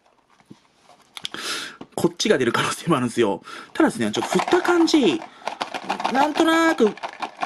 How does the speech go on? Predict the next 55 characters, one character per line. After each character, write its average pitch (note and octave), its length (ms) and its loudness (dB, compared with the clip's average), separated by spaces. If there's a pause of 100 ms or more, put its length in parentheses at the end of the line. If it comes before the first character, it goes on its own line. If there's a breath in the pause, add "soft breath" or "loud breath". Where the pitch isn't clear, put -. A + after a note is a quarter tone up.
(500)
ち - 120 0
ょ G4+ 40 4
っ - 20 -8
と A3+ 100 0 (360)
核 B3 280 2
に C#4 100 4
な F3+ 120 4
る A#2+ 320 2 (920)
パ F#3 220 2
ー D#3+ 40 0
ツ - 160 -8
が C3+ 120 4
一 C#3 160 -2
個 C3 120 2
あ B2 60 4
っ - 60 -12 (100)
て、 C#3 100 2
さ E4+ 180 2
ら D#4+ 60 2
に F#3+ 120 0
細 - 140 -4
々 E4 380 4
し - 60 -2
た D3 80 -4
パ D3+ 120 -2
ー C3 60 0
ツ - 100 -10
が A#2+ 80 -4
入 B2+ 120 0
っ A#2+ 40 -6
て - 140 -4
る A2 60 2
よ G#2+ 60 4
う - 20 -2
な G#2 60 0
感 A2 160 -2
じ G2+ 80 0
が G#2+ 60 -2
す - 120 -6
る A2 80 2
ん - 20 0
で F#2 80 -2
す - 100 -12
ね。 F#2 220 -2 (800 loud breath)
な E4 180 4
ん E4+ 40 6
で C4+ 100 2
ち - 80 0
ょ D4 40 6
っ D4 40 -14
と E3+ 300 2
サ - 240 -6
バ C4 100 4
ト C4+ 160 2
っ - 60 -6